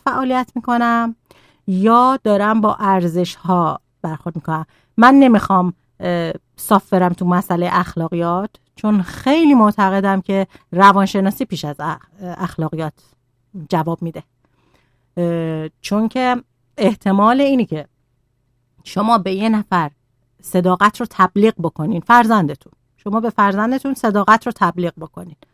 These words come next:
و دائم بهش بگین صداقت، صداقت محض، دروغ ازت نشنوم، کار خلاف صداقت انجام ندی،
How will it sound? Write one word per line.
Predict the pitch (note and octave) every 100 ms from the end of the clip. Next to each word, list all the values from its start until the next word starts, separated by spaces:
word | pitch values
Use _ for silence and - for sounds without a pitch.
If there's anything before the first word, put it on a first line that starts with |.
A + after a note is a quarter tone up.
| _ _ _ -
و | F#3+
دائم | G#3 A#3
بهش | A#3+ -
بگین | A#3+ A#3+
صداقت، | - F#3+ E3+ - F3+ G#3+ - _ _ _ _ _ _
صداقت | _ F3 F3 F3 F3+
محض، | F#3 F3 G#3+ - _ _ _ _
دروغ | F3+ F3 F3
ازت | E3+ E3 F3
نشنوم، | G3 - A3 G#3+ G#3+ - _ _ _ _
کار | - - F3 D#3+ _ _ _ _ _ _ _
خلاف | - F#3 F#3+ F3
صداقت | F3+ F#3+ F3+ E3+ F3+
انجام | E3+ E3+ F3 F3+
ندی، | G#3+ C4+